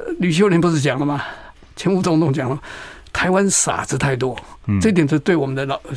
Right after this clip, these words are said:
Speaker 1: 这个
Speaker 2: 侮辱。
Speaker 1: 听众侮辱啊。
Speaker 2: 嗯。
Speaker 1: 但是呢，
Speaker 2: 你说的，
Speaker 1: 他讲的
Speaker 2: 你说是政府太会骗人。
Speaker 1: 呃，不是，他是说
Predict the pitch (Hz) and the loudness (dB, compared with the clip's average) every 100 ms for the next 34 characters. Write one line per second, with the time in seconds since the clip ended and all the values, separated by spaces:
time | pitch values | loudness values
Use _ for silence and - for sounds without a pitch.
0 | - 233 - - 175 185 208 180 160 214 | -6 -4 -4 2 4 6 6 2 2 2
1 | 202 123 - 127 101 85 - - - - | 2 -2 -6 -2 -2 -4 -10 -18 -18 -18
2 | - - 254 196 185 185 156 - 117 110 | -6 0 2 2 2 2 0 -4 0 2
3 | - 156 143 123 104 139 135 135 - 147 | 2 2 0 0 2 2 2 0 -2 -2
4 | 107 87 - 107 95 107 82 73 67 - | 0 -4 -4 -2 -2 -2 -2 -4 -8 -6
5 | - 170 220 - 165 180 151 156 143 | -2 0 0 0 -2 0 0 0 -2